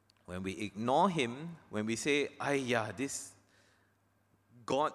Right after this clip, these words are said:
part of my life, I'll deal with it later. My spiritual growth, my spiritual life, I'll deal with it later. So many things out of order, aiya, I think about it later."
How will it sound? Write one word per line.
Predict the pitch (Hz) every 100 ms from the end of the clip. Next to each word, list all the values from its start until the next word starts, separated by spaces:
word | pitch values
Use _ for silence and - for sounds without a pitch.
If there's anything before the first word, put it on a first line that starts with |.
| -
part | - 156 -
of | 101 -
my | 98 92
life, | 95 110 117 113 -
I'll | 85 -
deal | 120
with | 113 98
it | 107
later. | 92 90 - 92 101 95 - _ _ _ _ _ _
My | 92
spiritual | - - 120 113 110 - 117
growth, | 113 110 104 104 - -
my | 85
spiritual | 82 - 107 101 - 98
life, | 95 78
I'll | 80
deal | 107 101
with | 95 90
it | 90
later. | 78 78 87 92 - - - _
So | 123
many | 117 110 110
things | 107 113 -
out | 104 95
of |
order, | 69 87 95 80
aiya, | 90 90 87
I | 80 78
think | - 90
about | 80 82 80
it | 71
later." | 78 - 82